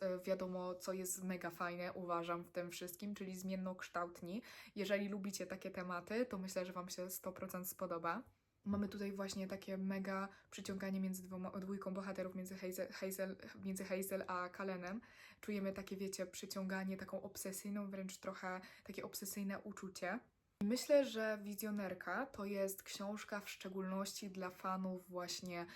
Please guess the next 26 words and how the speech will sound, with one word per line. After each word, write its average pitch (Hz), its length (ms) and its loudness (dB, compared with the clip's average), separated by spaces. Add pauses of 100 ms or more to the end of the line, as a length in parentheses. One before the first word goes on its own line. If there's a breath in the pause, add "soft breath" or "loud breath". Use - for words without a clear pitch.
(200 loud breath)
na 190 80 -2
przykład - 280 -4
Pamiętników 185 640 -4
Wampirów 202 840 2
albo 180 280 -2
Zmierzchu, 190 680 0
czyli 180 220 -8
takich, 180 340 -2
wiecie, 180 240 -2
kultowych, 180 760 -2
kultowego 185 440 -2
serialu 185 440 -2
i 180 80 0
kultowych, 180 580 -4 (340 loud breath)
e, 180 400 2
serii 185 340 2
filmów. 180 680 -4 (400)
Oczywiście 262 580 4
naszych 226 360 2
bohaterów 208 640 -2
czeka 196 340 0
seria 240 800 6
niefortunnych 214 1000 8
<laughs> 202 80 6
zdarzeń, 185 600 4 (300 loud breath)
różnych, 214 500 2